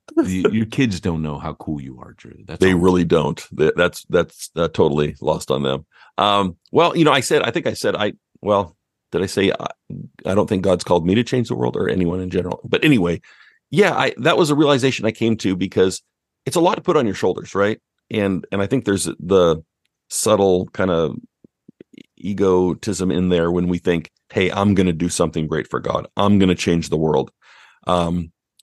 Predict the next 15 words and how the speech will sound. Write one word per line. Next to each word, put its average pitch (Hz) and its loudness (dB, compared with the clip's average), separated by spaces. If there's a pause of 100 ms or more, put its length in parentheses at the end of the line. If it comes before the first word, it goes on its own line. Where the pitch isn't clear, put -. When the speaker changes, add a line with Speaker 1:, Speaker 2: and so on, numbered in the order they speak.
Speaker 2:
because 120 4
the 135 -2
truth 151 4
is 107 2
we 87 -4
can't, 87 0 (140)
first 98 -2
of 82 -4
all. 87 2
That, 101 -2
that's - -2
a, 80 0 (100)
that's - -4
a 85 2
pretty, 85 -2